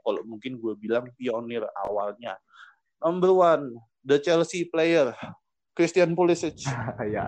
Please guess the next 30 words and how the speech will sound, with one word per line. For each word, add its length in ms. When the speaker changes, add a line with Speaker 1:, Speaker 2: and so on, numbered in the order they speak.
Speaker 2:
ini 280
udah, 240
Speaker 1:
Ya. 40
Speaker 2:
udah 200
anu 200
lah 160
ya, 80
semua 280
udah 200
tahu 280
lah 80
ya. 40
Speaker 1:
Semua 280
udah 160
tahu 220
siapa 240
itu 120
Christian 360
Pulisic. 440
Kayak 320
dari 320
Dortmund 560
pun 240
dia 160
udah 200
kelihatan 600
dia 280
memang 360
udah 200
bagus. 760